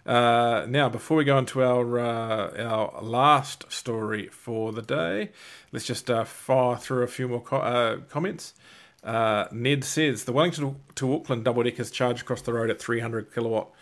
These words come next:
D C. There were two this afternoon, both needing to charge." So I think those are buses they're moving between Auckland and Wellington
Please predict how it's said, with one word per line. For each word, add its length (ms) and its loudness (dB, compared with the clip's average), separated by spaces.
D 120 0
C. 500 2
There 140 -4
were 80 -2
two 240 6
this 160 -2
afternoon, 480 -2
both 320 -2
needing 300 -8
to 80 -18
charge." 320 0
So 120 0
I 40 2
think 140 0
those 180 6
are 40 0
buses 360 2
they're 100 -2
moving 280 2
between 220 -8
Auckland 220 -6
and 80 -10
Wellington 400 -8